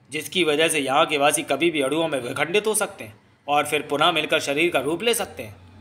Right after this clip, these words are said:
नाभिकीय तरंगों से कैसा भी घातक प्रहार कर सकते हैं।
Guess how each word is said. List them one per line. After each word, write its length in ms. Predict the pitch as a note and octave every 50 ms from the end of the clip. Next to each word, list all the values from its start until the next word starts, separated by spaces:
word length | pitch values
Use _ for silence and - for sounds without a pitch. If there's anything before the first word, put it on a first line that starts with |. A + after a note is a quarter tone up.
| - _ _ _ _ _ _ _ _
नाभिकीय 520 | - B2+ C3+ C#3+ D3 D3+ E3+ - F3+ F3 E3+
तरंगों 360 | C#3 D3+ D3 C#3+ D#3 D#3+ E3+
से 120 | D3 D3+
कैसा 300 | C#3+ - D3+ D#3 D3+ E3+
भी 120 | E3+ D#3 C#3+
घातक 320 | C3 C#3 D3+ D3+ E3 D3+ -
प्रहार 280 | C#3 C3 C3 E3+ G3
कर 120 | F#3 G3+ G3
सकते 300 | F#3 - - - - D3
हैं। 160 | A#2 G2+ F#2